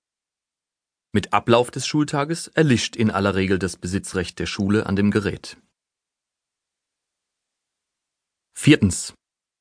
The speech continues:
Darf ein Lehrer mein Smartphone durchsuchen, nachdem er es einkassiert hat? Nein, darf er nicht. Dazu ein Beispiel.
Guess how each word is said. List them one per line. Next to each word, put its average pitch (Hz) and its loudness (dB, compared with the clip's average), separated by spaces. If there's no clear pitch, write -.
Darf 98 2
ein 110 0
Lehrer 101 2
mein 95 0
Smartphone 95 -2
durchsuchen, 95 -4
nachdem 101 0
er 92 2
es 90 -6
einkassiert 90 -4
hat? - -10
Nein, 95 2
darf 92 2
er 110 6
nicht. - -6
Dazu 92 0
ein 92 0
Beispiel. 98 0